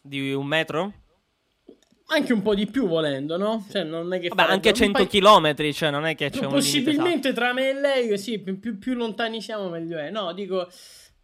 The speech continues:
Speaker 2: almeno un metro e mezzo, due, va, ehm, cinque feet, <laughs> come
Speaker 1: Cinque, esatto.
Speaker 2: <laughs> come gli appassionati di D and D sanno.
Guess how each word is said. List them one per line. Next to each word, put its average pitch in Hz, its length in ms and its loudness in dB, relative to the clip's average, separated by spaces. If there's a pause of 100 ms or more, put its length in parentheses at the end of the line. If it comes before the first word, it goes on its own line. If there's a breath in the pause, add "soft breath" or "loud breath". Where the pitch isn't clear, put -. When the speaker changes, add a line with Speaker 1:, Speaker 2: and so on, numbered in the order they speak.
Speaker 2:
almeno 294 400 0
un 240 240 0
metro 208 260 0
e - 20 -2
mezzo, 208 420 -4
due, 277 640 2
va, 247 320 -2
ehm, 165 1200 -10
cinque 214 320 -4
feet, 226 540 -8
<laughs> - 40 -20
come 208 140 -2
Speaker 1:
Cinque, 190 420 -4
esatto. 190 300 -2 (340 loud breath)
Speaker 2:
<laughs> - 300 -16
come 240 520 2
gli 226 60 0
appassionati 220 580 -4
di 196 100 -10
D 208 40 -2
and 208 140 -4
D 208 60 -6
sanno. 190 500 -8